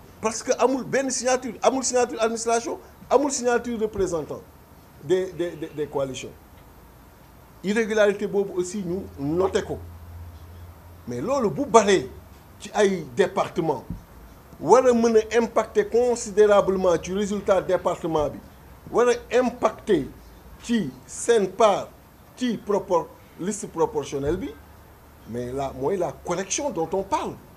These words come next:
Parce que loolu moo leen di permettre ay quatre-vingt-dix mille yi nga xam ni tegoo ko fenn, soixante-cinq mille yi nga xam ni tegoo ko fenn, ak leneen ak leneen, leneen ak leneen, nga ni j'ai plus de cent vingt mille, cent trente mille yu ma jël voix yu ma tegul fenn. C'est ça qui te donne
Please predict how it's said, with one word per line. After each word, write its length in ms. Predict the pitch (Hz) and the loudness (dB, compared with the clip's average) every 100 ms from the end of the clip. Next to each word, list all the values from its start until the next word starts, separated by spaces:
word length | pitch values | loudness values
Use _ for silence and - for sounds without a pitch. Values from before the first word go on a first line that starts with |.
| - - - - - | -20 -20 -20 -16 -4
Parce 160 | 170 | -4
que 100 | - | 2
loolu 360 | 190 180 247 277 | 4 6 6 6
moo 160 | 214 208 | 4 4
leen 160 | 208 | 4
di 80 | 180 | 2
permettre 520 | 180 190 180 247 - - - - | 2 2 4 2 2 -4 -14 0
ay 200 | 185 180 | 2 2
quatre-vingt-dix 680 | - 214 196 180 196 156 185 | -2 -4 -4 -2 -4 -2 -2
mille 220 | 185 143 | -2 -2
yi 80 | 147 | -4
nga 60 | 170 | 0
xam 160 | 175 | 0
ni 80 | 160 | 0
tegoo 240 | 170 165 175 | -2 -2 -2
ko 80 | |
fenn, 240 | 185 240 262 - - - | 2 2 0 -10 -16 -8
soixante-cinq 600 | 196 233 214 208 208 196 | -2 2 2 2 2 2
mille 160 | 175 | 0
yi 60 | 156 | 0
nga 80 | 175 | -2
xam 140 | 175 | 0
ni 80 | 165 | -2
tegoo 260 | 151 175 196 | 0 2 2
ko 100 | 208 | 0
fenn, 220 | 254 302 330 - - | 0 -2 -4 -12 -6
ak 160 | 180 185 | -2 2
leneen 300 | 190 190 190 | 2 2 0
ak 60 | 170 | 0
leneen, 340 | 196 208 202 | 0 2 0
leneen 280 | 180 190 196 | 0 0 0
ak 100 | 185 | 0
leneen, 320 | 208 277 415 392 - - - - | 0 0 -4 -6 -16 -20 -18 -4
nga 160 | 151 208 | 4 4
ni 140 | 196 | 4
j'ai 240 | 165 196 | 6 6
plus 200 | 185 175 | 6 2
de 160 | 180 180 | 6 6
cent 460 | 175 - 202 202 196 | 6 0 2 4 2
vingt 160 | 196 | 0
mille, 220 | 185 180 | 0 -2
cent 240 | 156 190 190 | -2 -2 -2
trente 340 | 190 185 180 | 0 0 0
mille 220 | 180 170 135 | -4 -6 -4
yu 40 | 156 | 0
ma 80 | 175 147 | 0 4
jël 180 | 185 156 147 151 135 | 2 2 -8 -12 -12
voix 260 | 127 175 156 | 0 2 2
yu 80 | 151 | 0
ma 100 | 156 | -2
tegul 280 | 175 170 | -2 -4
fenn. 160 | 185 277 415 - - | -2 -2 -4 -12 -18
C'est 140 | - 143 | -10 -2
ça 180 | 269 | 0
qui 160 | 392 208 | 0 -2
te 80 | 208 | -2
donne 240 | 185 285 | -2 -4